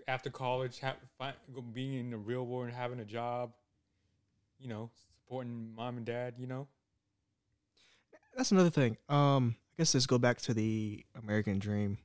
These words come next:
Speaker 2: concept when you brought that up, Ruin. So I went to school, graduated.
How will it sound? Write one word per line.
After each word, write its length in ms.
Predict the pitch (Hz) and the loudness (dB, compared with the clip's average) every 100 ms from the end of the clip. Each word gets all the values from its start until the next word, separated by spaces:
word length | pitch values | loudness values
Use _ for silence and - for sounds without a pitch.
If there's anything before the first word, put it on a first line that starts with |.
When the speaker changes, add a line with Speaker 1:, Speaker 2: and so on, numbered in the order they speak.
| _ _ _ _ _ _ _ _ _ _ | _ _ _ _ _ _ _ _ _ _
Speaker 2:
concept 560 | - 104 - 107 98 - _ _ _ _ _ _ _ | -8 0 2 0 -4 -12 _ _ _ _ _ _ _
when 120 | 120 | 0
you 80 | 110 | 2
brought 180 | 104 101 | 4 2
that 120 | 104 | 4
up, 120 | 104 - | 2 2
Ruin. 260 | 107 110 113 - _ _ _ _ _ | 2 4 2 -4 _ _ _ _ _
So 460 | - 170 156 156 - _ _ _ _ _ _ _ _ _ _ _ - | 4 8 8 8 2 _ _ _ _ _ _ _ _ _ _ _ 2
I 160 | 120 | 6
went 180 | 160 156 | 6 4
to 100 | 147 | 2
school, 680 | - - 139 143 139 135 135 - 135 | 2 2 4 6 6 4 2 -4 -4
graduated. 760 | 120 120 117 117 117 113 110 | 2 4 4 4 4 6 4